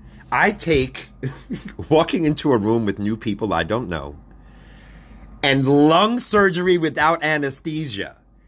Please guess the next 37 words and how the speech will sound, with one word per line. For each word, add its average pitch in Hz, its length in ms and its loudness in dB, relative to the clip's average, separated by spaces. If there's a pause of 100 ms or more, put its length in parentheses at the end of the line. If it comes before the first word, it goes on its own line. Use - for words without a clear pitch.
and 127 120 0
I 123 80 4
compare 127 440 0
the 104 100 -4
two. - 280 -12 (1600)
And 147 120 4
then 190 80 4
I 214 100 4
make 202 200 4
a 180 40 -6
decision. 165 480 2 (540)
And 170 100 -4
I'm 180 100 -2
like, 175 160 -2
"You 247 60 -4
know 339 140 -2
what? 359 260 2 (280)
Yeah, 415 140 4
let's - 180 -2
go 233 120 6
to 208 40 0
the 220 60 0
party." 190 380 0 (560)
Because 196 680 0 (840)
nothing, 165 880 2 (280)
there's 208 160 0
very 220 420 2
few 214 300 -2
times 170 400 -4
in 139 80 -4
my 135 180 0
life 117 480 -4 (440)
where 127 160 6
I 156 120 6
ever 170 320 2
had 127 480 0 (520)
anything 170 720 0